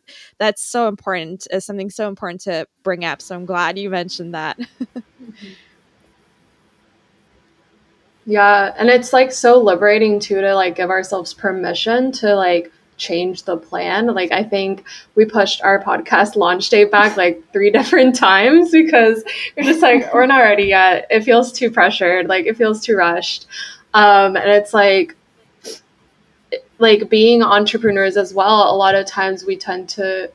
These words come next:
Speaker 2: or at least I, I'll speak for myself,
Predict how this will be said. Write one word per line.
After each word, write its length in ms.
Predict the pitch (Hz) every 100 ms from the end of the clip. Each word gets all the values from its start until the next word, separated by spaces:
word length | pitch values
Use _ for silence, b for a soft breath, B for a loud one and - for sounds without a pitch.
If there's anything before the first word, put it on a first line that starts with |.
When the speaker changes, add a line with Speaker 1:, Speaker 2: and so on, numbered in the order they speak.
| -
Speaker 2:
or 80 | 196
at 140 | -
least 260 | 202 202 - -
I, 300 | 190 190 185 _ _ _
I'll 120 | 185 196
speak 240 | - 190
for 100 | 190
myself, 680 | 180 180 202 214 208 202